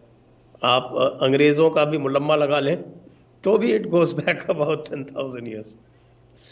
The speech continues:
Uh, of course, हमारी तो chronology ही पूरी distorted है, आप जानते हैं, the entire chronology has been distorted।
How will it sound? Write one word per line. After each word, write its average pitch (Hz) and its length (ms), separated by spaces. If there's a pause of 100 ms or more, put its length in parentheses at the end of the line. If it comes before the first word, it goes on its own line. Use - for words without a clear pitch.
(320)
Uh, - 220 (420)
of 127 60 (100)
course, 127 160
हमारी 120 240
तो 135 80
chronology 151 480
ही 160 120
पूरी 135 280
distorted 117 560
है, 107 80
आप 104 160
जानते 101 300
हैं, 98 80
the 104 140 (140)
entire 117 600
chronology 110 580
has 104 140
been 92 160
distorted। - 420